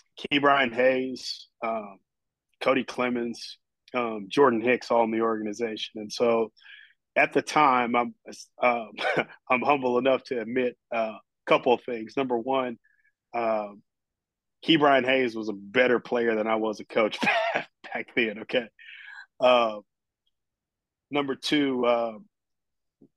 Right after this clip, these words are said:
the way that that Heat team, uh, pretty much got good, I would say, in, in terms of players, is, uh, Ke'Bryan Hayes' dad, Charlie Hayes, had the best,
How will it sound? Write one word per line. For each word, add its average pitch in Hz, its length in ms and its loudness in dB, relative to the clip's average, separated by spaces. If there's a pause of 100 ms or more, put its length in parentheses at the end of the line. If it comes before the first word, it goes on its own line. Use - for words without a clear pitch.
(680)
the 123 100 -8
way 147 260 2
that 151 200 0 (140)
that 120 180 -12
Heat 156 320 -2
team, 131 460 -2 (1080)
uh, 110 360 4 (840)
pretty 170 200 4
much 135 380 0 (720)
got 131 180 -2 (160)
good, 127 380 2
I 131 100 4
would 131 180 -6
say, 135 320 0
in, 117 220 -6
in 127 80 -8
terms 131 340 -2
of 110 180 -6
players, 117 640 0 (640)
is, 117 520 2 (420)
uh, 120 220 2 (280)
Ke'Bryan 160 400 4
Hayes' 139 360 0
dad, 123 300 -2
Charlie 123 340 -2
Hayes, 117 260 -6
had 120 120 -10
the 101 60 -12
best, 123 440 0